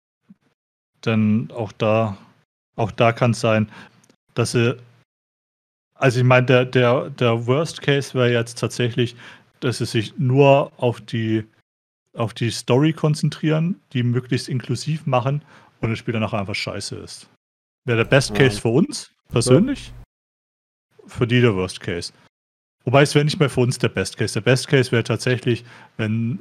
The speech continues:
Speaker 1: ähm, wenn's diese Inklusivität gibt, aber eben nicht mit dem, mit, mit der, äh, mit dem Holzpfahl ins Gesicht, sondern,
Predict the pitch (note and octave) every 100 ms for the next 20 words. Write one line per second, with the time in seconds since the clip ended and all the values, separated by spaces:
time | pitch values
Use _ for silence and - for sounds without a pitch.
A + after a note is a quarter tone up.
0 | - B2 G#2+ G#2 G2+ G2 _ _ _ _
1 | _ _ - A2+ A2 G#2+ G2 - - G3
2 | - A#2 - A2 G#2+ A2+ - _ _ _
3 | - B2 C3 - A2+ A2 - B2 B2+ -
4 | - _ _ _ _ _ _ _ - F#3+
5 | C#3+ _ _ _ _ - G#3 - - -
6 | B2 B2+ B2 - - B2+ A#2+ C3 C#3 E3
7 | - C#3 C3 B2+ B2+ - _ _ _ _
8 | _ _ - B2+ B2 B2 A#2 A#2+ A#2 B2+
9 | D3 C#3+ _ - - F3 F#3+ - D3+ A#2
10 | A2 A#2 A#2 C3+ C#3+ - B2+ B2 - A#2
11 | C#3 F3+ - - C3 B2+ B2 B2